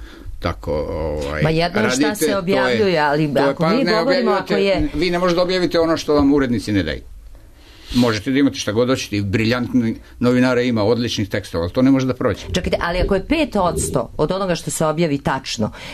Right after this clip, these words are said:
Speaker 2: ko su onda ti ljudi koji bi trebalo da se bave,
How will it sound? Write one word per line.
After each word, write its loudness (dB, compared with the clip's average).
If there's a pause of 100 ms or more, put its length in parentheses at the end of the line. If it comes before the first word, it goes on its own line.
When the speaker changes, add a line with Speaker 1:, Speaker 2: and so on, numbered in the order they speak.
(100)
Speaker 2:
ko 0
su 0
onda 2
ti 0
ljudi 2
koji 0
bi 0
trebalo 0
da 0
se -2
bave, 0